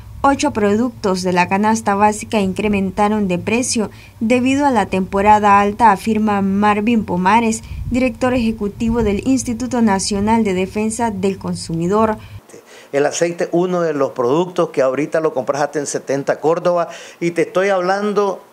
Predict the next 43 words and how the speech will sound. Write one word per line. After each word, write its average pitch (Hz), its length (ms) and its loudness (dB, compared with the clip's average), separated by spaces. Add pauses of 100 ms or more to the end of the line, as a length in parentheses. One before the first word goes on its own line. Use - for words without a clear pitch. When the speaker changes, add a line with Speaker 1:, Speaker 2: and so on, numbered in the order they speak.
Speaker 2:
el 156 140 0
aceite 175 400 -2
que 165 80 -2
nosotros 160 260 -2
le 170 60 2
decimos 165 440 -2
el 135 120 0
aceite 147 440 -2
chorreado. 113 580 -2
Está 156 260 -4
casi 202 380 0
a 180 120 -2
como 139 300 0
cuesta 202 480 0
un 185 180 0
aceite 190 640 -4 (500)
que 160 320 2
es 160 100 0
sellado. 151 480 2
El 170 100 0
huevo 202 380 0
no 175 300 0
baja 180 320 0
de 143 100 -2
precio, 160 420 0
más 156 160 2
bien 165 180 0
está 151 200 -2
aumentando, 127 720 -2
aumentó 131 420 -2
cinco 147 400 -2
Córdobas 139 480 0
más 95 220 -12 (400)
el 113 140 -6
huevo. 101 380 -10 (480)
Tenés 180 360 0
el 185 180 -4
queso, 185 320 -2
el 117 140 -4
queso 127 420 -4
está 139 300 -2
demasiado 151 760 -2
carísimo. 120 760 -6